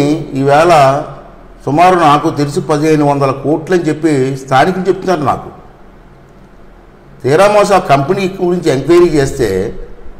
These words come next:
ఆ కంపెనీ ఒక బోకస్ కంపెనీ అని, ఒక సూట్ కేసు కంపెనీ అని, వాళ్ళ అకౌంట్లో కనీసం అరవై వేల రూపాయలు కూడా లేదని చెప్పి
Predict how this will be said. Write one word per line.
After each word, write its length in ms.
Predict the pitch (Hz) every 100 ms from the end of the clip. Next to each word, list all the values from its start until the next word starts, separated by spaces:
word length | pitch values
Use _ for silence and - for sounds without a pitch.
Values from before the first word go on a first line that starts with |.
| -
ఆ 60 | 131
కంపెనీ 420 | 139 135 127 190
ఒక 140 | 180
బోకస్ 500 | 120 110 123 156 156
కంపెనీ 260 | 160 143 143
అని, 260 | 151 165 196 - - - - -
ఒక 100 | 107
సూట్ 360 | - 127 127
కేసు 220 | 151 147
కంపెనీ 340 | 147 147 131 143
అని, 240 | 147 180 - - - - - - - - - - - - - - 95
వాళ్ళ 380 | 107 135 147
అకౌంట్లో 920 | 131 127 170 180 175 175 139 120 120 - - - - - -
కనీసం 400 | 127 185 185 175
అరవై 280 | 135 147
వేల 240 | 139 139 131
రూపాయలు 420 | 113 120 151 165
కూడా 200 | 151 151
లేదని 320 | 143 131 135
చెప్పి 640 | 123 127 131 113 107 107